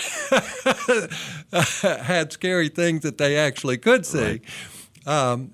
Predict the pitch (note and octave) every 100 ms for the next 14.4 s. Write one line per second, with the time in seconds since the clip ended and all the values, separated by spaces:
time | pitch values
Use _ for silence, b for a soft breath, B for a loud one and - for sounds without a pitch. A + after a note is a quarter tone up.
0 | - C#3 A2+ D3 D3 - _ - E3+ D3
1 | C3 - C3 E3 D3 C#3+ D3 F#3+ G#3 F#3+
2 | D3 B2 A#2+ B2 B2 A#2 B2 A2+ G#2 -
3 | C3 B2 C3 A2+ G#2+ G#2 - - - -
4 | F#2 A2+ A#2 A2+ - G#2 - A#2 A2 G2
5 | F#2+ C3+ D3 G2+ - - G#2 G2+ A2+ G#2
6 | A2+ G#2 G2+ G2+ D3 F3+ C#3 G#2 G2+ -
7 | A2 G2 F#2+ G2 F2+ - A#2+ B2 - B
8 | B B - E3 E3+ C#3+ E3 G3 F3+ E3
9 | F#3+ D3+ A#2+ A#2+ D3 D#3+ D3+ B2+ D#3 B2
10 | A#2+ A#2+ - B2 B2+ E3+ A3 A2+ G2 G#2
11 | - B B B B _ - B2+ B2 B2
12 | B2 A#2+ C3+ C#3 C3 D3+ D#3+ D3+ C#3+ C#3
13 | - B2 A#2 A#2 B2+ A#2 - - F3+ F#3
14 | G3+ G3+ -